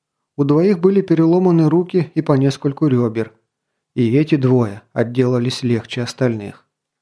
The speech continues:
Четверо видимых повреждений не имели, но, очухавшись, стали жаловаться, что нутро болит. Так и померли, кто через полгода, а кто через год.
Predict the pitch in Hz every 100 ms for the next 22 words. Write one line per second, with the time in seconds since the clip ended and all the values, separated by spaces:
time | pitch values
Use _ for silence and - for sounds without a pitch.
0 | _ _ _ _ _ _ _ - 233 220
1 | 127 113 - 156 202 208 202 185 170 165
2 | 165 147 175 175 170 170 147 123 117 107
3 | - _ _ _ - 135 127 113 - 143
4 | 135 123 123 117 - 127 123 117 135 139
5 | 131 127 131 117 _ - - 123 120 127
6 | - 123 107 120 104 - _ _ _ _
7 | _ _ _ _ _ _ - 196 226 202
8 | 180 190 190 120 104 - _ _ - 127
9 | 135 120 117 - 117 113 135 170 120 -
10 | - 104 - 113 - 170 120 120 113 110